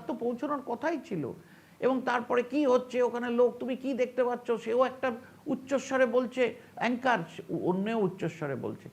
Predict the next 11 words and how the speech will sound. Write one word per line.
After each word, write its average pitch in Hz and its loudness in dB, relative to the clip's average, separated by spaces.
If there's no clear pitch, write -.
এটা 220 -4
কিন্তু 247 -4
পৃথিবীর 196 -2
অন্যান্য 165 -2
দেশে 165 -4
হয় 107 -2
না। 101 -8
এমনকি 240 -2
আমাদের 196 0
পার্শ্ববর্তী 190 -4
দেশে, 165 -2